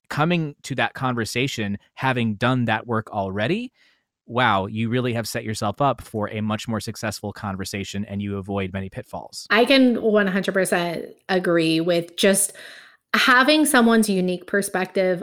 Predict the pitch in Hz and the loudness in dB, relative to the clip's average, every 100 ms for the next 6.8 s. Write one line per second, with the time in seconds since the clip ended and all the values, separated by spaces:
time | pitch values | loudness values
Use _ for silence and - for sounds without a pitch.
0 | - 196 202 220 202 190 175 185 - - | 0 2 4 4 4 4 0 -2 -4 -6
1 | 190 190 175 190 185 180 175 170 170 175 | 2 4 6 4 4 4 4 4 4 2
2 | 175 - 214 175 - 233 220 226 233 226 | 2 4 4 6 4 6 6 6 6 6
3 | 214 233 214 220 208 202 208 202 202 220 | 6 6 4 4 4 6 6 6 6 6
4 | 226 220 214 202 208 196 175 190 208 226 | 4 0 -2 -2 -2 -6 -4 0 2 4
5 | 202 190 - 190 175 180 - 175 180 180 | 4 0 0 -2 0 -2 0 0 0 0
6 | 180 180 180 175 175 170 170 | 0 0 0 -2 0 2 2